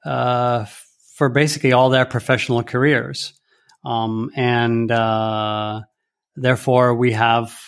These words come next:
numerous contacts and, uh, and friends who can help us in a myriad of ways. Uh,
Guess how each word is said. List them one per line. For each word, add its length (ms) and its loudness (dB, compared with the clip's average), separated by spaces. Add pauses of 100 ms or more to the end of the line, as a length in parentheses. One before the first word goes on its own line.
numerous 480 2
contacts 800 -2
and, 440 -10
uh, 240 -4
and 160 -6
friends 640 -4 (1000)
who 240 0
can 160 -4
help 260 0
us 220 -2
in 100 0
a 60 2
myriad 380 2
of 100 -2
ways. 520 0
Uh, 540 -6